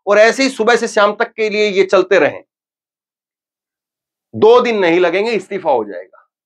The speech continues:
लेकिन होता ये है कि ये जो चीज है, ये जो रिपोर्ट है, और ये तो शानदार इसने बनाया, तो इसको हो सकता है थोड़ा चला दें, लेकिन अगर इस तरह की रिपोर्ट आती है जो एकदम सरकार को उखेड़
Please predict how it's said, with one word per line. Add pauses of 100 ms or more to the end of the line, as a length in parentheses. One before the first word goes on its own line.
(460)
लेकिन
होता
ये
है (600)
कि
ये
जो
चीज
है,
ये
जो
रिपोर्ट
है, (680)
और
ये
तो
शानदार
इसने
बनाया,
तो
इसको
हो
सकता
है
थोड़ा
चला
दें, (500)
लेकिन
अगर
इस
तरह
की
रिपोर्ट
आती
है
जो
एकदम
सरकार
को
उखेड़